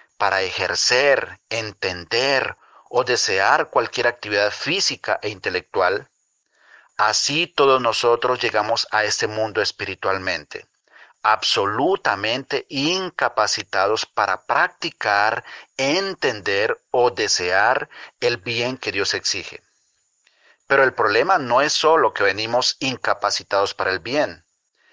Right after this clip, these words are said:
El problema aumenta porque venimos a este mundo amando el pecado, deleitándonos en su práctica.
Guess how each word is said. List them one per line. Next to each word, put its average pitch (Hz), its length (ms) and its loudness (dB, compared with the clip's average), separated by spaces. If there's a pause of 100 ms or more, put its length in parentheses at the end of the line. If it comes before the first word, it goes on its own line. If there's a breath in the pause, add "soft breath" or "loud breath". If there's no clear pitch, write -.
(260 soft breath)
El 135 200 -2
problema 123 400 2
aumenta 123 840 0 (200)
porque 107 360 0
venimos 135 540 -2
a 139 80 0
este 120 220 0
mundo 117 480 -2 (340 loud breath)
amando 123 560 2
el 113 80 2
pecado, 85 600 -2 (480 soft breath)
deleitándonos 156 1160 0
en 120 160 -2
su 190 300 -2
práctica. - 600 -4